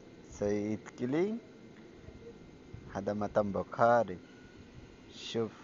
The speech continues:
مريا كيف. شغل مرة نظيف. هذا رقم صنايع عماني.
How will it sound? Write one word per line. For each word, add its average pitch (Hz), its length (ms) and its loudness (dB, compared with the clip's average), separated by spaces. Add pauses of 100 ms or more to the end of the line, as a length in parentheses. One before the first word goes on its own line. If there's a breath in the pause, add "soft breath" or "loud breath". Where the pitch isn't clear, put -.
(1120)
مريا 107 400 8
كيف. 107 320 4 (4000)
شغل 139 300 4
مرة 143 320 10
نظيف. 92 400 0 (1080 loud breath)
هذا 113 180 4
رقم 127 480 6
صنايع 123 720 2 (120)
عماني. 123 580 4